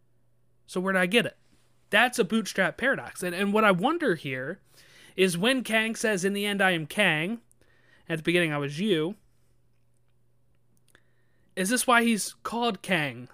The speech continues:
later on when he's gonna take up the mantle of Kang the Conqueror? Is it because he already knew that's what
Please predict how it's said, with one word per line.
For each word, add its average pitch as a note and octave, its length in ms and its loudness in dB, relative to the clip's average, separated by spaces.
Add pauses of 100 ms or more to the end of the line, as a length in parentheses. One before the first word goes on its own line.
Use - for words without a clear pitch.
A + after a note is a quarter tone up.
later E3 340 0
on C3+ 360 -4
when C#3+ 100 -8
he's D3+ 160 -2
gonna D#3+ 220 -2
take F3 320 -2
up E3 260 -2 (920)
the E3+ 80 -2
mantle D#3+ 640 0 (280)
of D3+ 100 -18
Kang F3+ 220 0
the D#3+ 80 -4
Conqueror? F#3+ 420 4
Is D3 140 -4
it D3+ 100 -8
because E3+ 680 0 (1000)
he F3 140 -2
already F3 220 2
knew D#3+ 420 -2 (400)
that's D3+ 260 -4
what D#3 160 -2